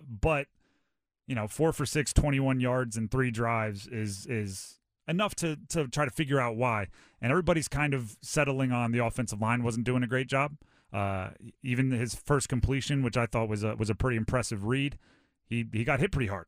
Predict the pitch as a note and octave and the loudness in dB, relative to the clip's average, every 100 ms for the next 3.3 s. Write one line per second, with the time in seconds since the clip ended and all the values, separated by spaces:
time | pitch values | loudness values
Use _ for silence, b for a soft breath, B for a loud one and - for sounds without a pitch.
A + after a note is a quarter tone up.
0 | - - A#2 - C#3+ B2 D3 B2 B2 B2+ | -8 0 0 2 0 0 0 -2 0 0
1 | C#3+ F#3 D3 - C3+ B2+ B2 A2+ C3 D#3+ | 2 2 2 2 0 0 0 0 0 0
2 | B2+ - G2 F2 B B B B A#2+ A#2+ | -4 -2 -4 -4 B B B B 0 0
3 | A2+ G#2+ G#2+ | 0 -4 -8